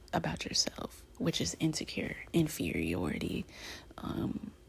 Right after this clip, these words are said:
you know, that pain, that hurt, whatever e-,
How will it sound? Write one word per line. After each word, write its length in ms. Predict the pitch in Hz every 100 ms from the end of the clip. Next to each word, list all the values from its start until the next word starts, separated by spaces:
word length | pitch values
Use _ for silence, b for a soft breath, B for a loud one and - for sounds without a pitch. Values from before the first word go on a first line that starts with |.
| -
you 120 | 180
know, 260 | - - - - - -
that 240 | 151 -
pain, 320 | - 165 151 -
that 140 | -
hurt, 480 | - - 165 - - B B B -
whatever 320 | 170 151 151
e-, 280 | 143 -